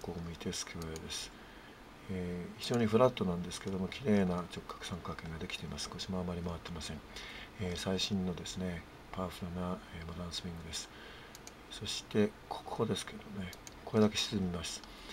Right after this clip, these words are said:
えー、タイガー・ウッズと同じような、えー、ちょっと沈む癖があります。えー、これですね、インパクトの瞬間。この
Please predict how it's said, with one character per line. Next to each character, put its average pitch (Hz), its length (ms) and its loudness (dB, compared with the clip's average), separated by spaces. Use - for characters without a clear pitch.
え 90 240 0
ー、 - 40 -4
タ 101 100 6
イ - 20 4
ガ 98 140 8
ー・ - 20 8
ウ 95 40 8
ッ 90 60 2
ズ - 80 -6
と 95 140 -2
同 92 140 2
じ 87 160 -2
よ 90 120 2
う 85 40 -2
な、 85 80 -2
え 85 80 -8
ー、 80 40 -8
ち - 80 -8
ょ - 40 -8
っ - 40 -12
と - 60 -8
沈 95 280 -2
む 87 80 -2
癖 - 140 -4
が 80 80 -4
あ 80 140 -6
り 80 100 -6
ま 76 100 -4
す。 - 160 -4
え - 20 -6
ー、 90 40 -4
こ - 160 2
れ 104 60 8
で 101 100 4
す - 120 -2
ね、 95 180 4
イ - 20 4
ン 190 80 4
パ 104 120 0
ク - 100 -6
ト 90 80 0
の 82 60 -2
瞬 - 180 -2
間。 78 180 -2
こ 139 120 6
の 139 220 12